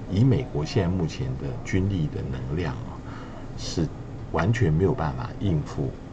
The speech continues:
这两场战争的。这个是美国的战略策划者他们心里面的噩梦，也是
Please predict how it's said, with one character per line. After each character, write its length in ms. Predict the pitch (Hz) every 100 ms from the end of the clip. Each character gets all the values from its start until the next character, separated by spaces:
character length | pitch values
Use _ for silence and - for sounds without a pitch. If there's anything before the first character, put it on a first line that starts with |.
| - - -
这 140 | 92
两 240 | 67 67 76
场 160 | - -
战 200 | 80 65
争 120 | - 62 62
的。 60 | - -
这 120 | -
个 120 | 113
是 300 | 85 - 73 69 - - - -
美 120 | 71
国 220 | - 67
的 140 | 73
战 260 | 76 113 82
略 160 | 78 71
策 220 | - 82
划 180 | 78 65
者 220 | - - -
他 160 | - 151
们 100 | 73 76
心 240 | - 85
里 80 | 82
面 180 | 64 69
的 120 | 65
噩 120 | 82
梦， 160 | 67 67 65
也 200 | 76 69
是 360 | 69 - 127 82